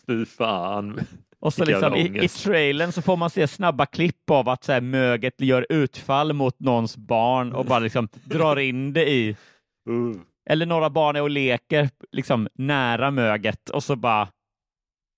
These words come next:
Speaker 2: "Kristin, Kristin,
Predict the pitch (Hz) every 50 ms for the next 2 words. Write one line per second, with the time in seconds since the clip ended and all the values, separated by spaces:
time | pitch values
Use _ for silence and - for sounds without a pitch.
0 | _ _ _ _ _ _ _ _ _ _ _ - - 320 269 - - 269 285 294
1 | 294 285 247 220 151 _ _ _ _ - 285 262 - - 262 254 254 254 254 226
2 | 226 202